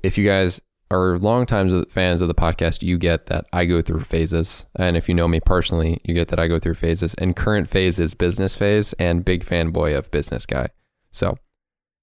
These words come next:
there was something he said that was actually pretty philosophical. And I think I like him a lot 'cause he's one of the few business people on YouTube that has philosophical statements sprinkled out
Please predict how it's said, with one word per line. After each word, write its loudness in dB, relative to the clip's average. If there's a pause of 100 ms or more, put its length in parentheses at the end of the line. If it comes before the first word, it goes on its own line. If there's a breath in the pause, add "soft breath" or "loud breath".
(260)
there 4
was 2
something 2
he 2
said 0
that 2
was 0
actually -2
pretty -2
philosophical. 0
And 0 (160)
I 0
think 0
I 4
like 2
him -4
a -2
lot -2
'cause -10
he's -8
one -2
of -6
the -6
few -6
business -4
people -6
on -2
YouTube -2 (560)
that 0
has -2 (100)
philosophical -2
statements -4
sprinkled -4
out 0